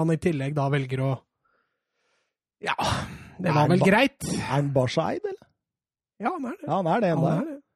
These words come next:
Speaker 2: Ja, ja. Så
Speaker 1: Det
Speaker 2: det
Speaker 1: var merkelig at han valgte å gi en liten håndstrekning der til, eh,
Speaker 2: <laughs>
Speaker 1: men jeg, jeg tror ikke det er noe bevisst bak det, annet enn at det er veldig klønete.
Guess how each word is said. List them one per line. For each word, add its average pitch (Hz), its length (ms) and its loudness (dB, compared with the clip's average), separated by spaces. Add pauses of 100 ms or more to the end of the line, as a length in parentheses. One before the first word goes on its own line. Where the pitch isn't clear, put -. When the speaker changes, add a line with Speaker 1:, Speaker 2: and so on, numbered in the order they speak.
(160)
Speaker 2:
Ja, 160 160 -6
ja. 214 100 -10 (220)
Så 175 140 0
Speaker 1:
Det 156 80 6
Speaker 2:
det 156 80 8
Speaker 1:
var 220 80 6 (100)
merkelig 180 400 0
at - 80 0
han 320 240 4
valgte 196 240 4
å 185 80 8
gi 170 160 8
en 175 80 6
liten 156 300 4
håndstrekning 151 500 4
der 180 240 4
til, 233 300 4
eh, 220 960 0 (100)
Speaker 2:
<laughs> 208 100 -10
Speaker 1:
men 190 120 4
jeg, 202 240 6
jeg 196 160 4
tror 202 100 6
ikke 175 140 2
det 180 80 6
er 156 80 2
noe 147 100 2
bevisst 139 400 -2
bak 127 300 -4
det, 175 100 4
annet 143 320 0
enn 139 80 -2
at 139 240 -4
det 147 80 -4
er 139 160 0
veldig 127 160 -4
klønete. 143 360 -6